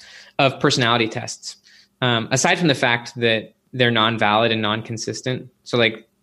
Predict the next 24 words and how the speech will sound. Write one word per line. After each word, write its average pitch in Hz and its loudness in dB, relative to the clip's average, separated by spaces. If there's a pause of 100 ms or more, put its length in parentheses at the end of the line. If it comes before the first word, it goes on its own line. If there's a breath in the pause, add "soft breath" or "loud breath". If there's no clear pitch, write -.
(120)
you 127 0
know, 123 2
there's 131 4
a 135 4
lot 117 4
of 113 0
research 107 -4
that - -14
shows 110 -4
if - -14
you - -20
take 147 -2
a 117 -4
test 117 -2
and 120 -8
you 110 -6
take 113 -2
another, 107 -4 (100)
you 120 -2
take 123 -2
the 120 -8
same 113 -4
test 107 -8
in, 110 -12